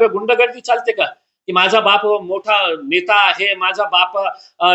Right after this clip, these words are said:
एकनाथ शिंदेचा खूप जवळचा आहे आणि तुला हे करून टाकू, ते करून टाकू, म्हणजे इतकं गुंडगर्दी थोडी चालणार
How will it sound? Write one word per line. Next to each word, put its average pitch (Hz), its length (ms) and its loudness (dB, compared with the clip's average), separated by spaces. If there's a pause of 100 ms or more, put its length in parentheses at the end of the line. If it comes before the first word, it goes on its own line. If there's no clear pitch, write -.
एकनाथ 190 320 0
शिंदेचा 208 460 0
खूप 196 260 -4
जवळचा 196 680 2
आहे 196 500 -2
आणि 196 140 -8
तुला 208 200 0
हे 170 220 2
करून 208 280 -2
टाकू, 202 320 -2
ते 202 200 -2
करून 208 280 0
टाकू, 185 340 -2
म्हणजे 185 240 -6
इतकं 233 260 -4
गुंडगर्दी 247 500 -2
थोडी 262 140 -10
चालणार 226 420 0